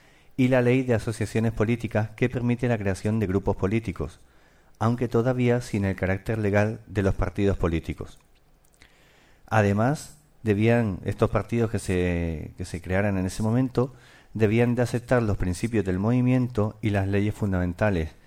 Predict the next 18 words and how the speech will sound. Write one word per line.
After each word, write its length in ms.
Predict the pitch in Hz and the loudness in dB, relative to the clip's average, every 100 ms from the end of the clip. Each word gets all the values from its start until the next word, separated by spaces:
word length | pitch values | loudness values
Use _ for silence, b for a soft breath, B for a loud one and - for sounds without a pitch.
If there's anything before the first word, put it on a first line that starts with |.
| b b b b | b b b b
así 320 | 101 - 117 | -4 -2 -4
que 160 | 113 123 | -2 -2
solo 400 | - 120 120 117 | 2 4 4 0
se 140 | 113 | -4
inscriben 340 | - 113 117 | -4 -2 0
siete 300 | 113 - 104 | -2 -2 -2
asociaciones 640 | 101 101 95 90 107 110 107 | -2 -4 -8 -4 -2 0 0
en 100 | 92 | -2
ese 180 | 85 90 | -2 -2
momento. 520 | 85 82 80 - - - _ _ _ _ _ - _ - - - B B B B B | -2 -2 -4 -8 -16 -18 _ _ _ _ _ -20 _ -20 -20 -20 B B B B B
Estamos 380 | 120 - 131 139 | -2 2 2 4
viviendo 360 | 143 143 143 139 | 2 2 2 2
en 60 | |
España 380 | 120 - 127 139 | 0 0 0 2
un 60 | 131 | 2
momento 360 | 113 117 120 | 2 2 0
muy 140 | 110 110 | 0 2
complicado, 720 | 113 107 90 92 82 73 | 0 -2 0 2 2 -2